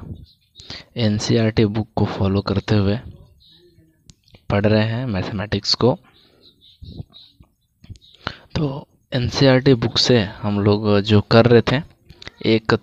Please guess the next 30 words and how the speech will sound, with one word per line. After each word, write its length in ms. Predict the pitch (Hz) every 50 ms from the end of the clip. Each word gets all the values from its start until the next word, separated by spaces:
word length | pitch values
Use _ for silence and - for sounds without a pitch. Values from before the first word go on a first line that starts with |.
| _
त्रिकोणमिति 680 | - 117 - - - - 113 113 113 117 113 - - 120
chapter 420 | - - 98 95 - - - - 101
को, 220 | - - - - - - - - -
जो 360 | 110 104 95 107 101 98 92 95
exercise 720 | 95 98 - - 104 101 - - 98 92 95 92 - - - _ _ _ _ _ _ _ _ _ - - _ _ _ _ _ _ _ _ _ _ _ _ _ _ _ _ _ _ _ _ - - - - - - - _ -
एट 200 | 113 117 113 -
पॉइंट 340 | - - 110 107 107 107 -
फ़ोर 320 | - - - 123 127 131
में 120 | 127 120
हम 120 | 120 117 107
लोग 120 | 101 98 -
पढ़ 140 | - 98 95
रहे 140 | 98 101 98
थे, 120 | - 120 - - - _ _ _ _ _ _ _ - _ _ - - - - _ _
क्वेश्चन 320 | - 120 117 - - 139 139
नंबर 280 | 139 135 135 131 131
नाइन 340 | 117 104 101 98 101 117 127
तक 220 | 123 - 123 -
के 100 | _ -
हम 160 | 143 139 131 123
लोगों 240 | 127 123 123 127 120
ने 100 | 117 113
डिस्कस 440 | 104 110 107 - - - 98 95 -
किया 220 | - - 98 95
था। 200 | 92 - - - - - - _ -
देख 300 | 104 101 101 104 - -
पा 140 | - 101 98
रहे 120 | 98 107 104
होंगे 180 | 101 98 98 92 -
क्वेश्चन। 460 | - 104 104 104 - - 110 107 147